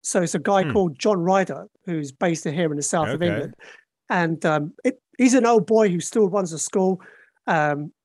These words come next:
Speaker 1: here, based in the south of England. Um, and he was actually one of the O Gs. So he,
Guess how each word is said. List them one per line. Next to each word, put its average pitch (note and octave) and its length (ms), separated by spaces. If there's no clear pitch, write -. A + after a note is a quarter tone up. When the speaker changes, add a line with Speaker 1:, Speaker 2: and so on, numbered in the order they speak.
Speaker 1:
here, E3+ 240
based F#3+ 280
in E3+ 60
the D3 60
south E3+ 320
of C#3+ 120
England. E3+ 440
Um, D#3 400
and F#3+ 100
he B3 140
was G#3 160
actually E3+ 360
one F#3+ 300
of E3 100
the E3 160
O D#3 80
Gs. C#3+ 320
So C#3+ 160
he, F3+ 420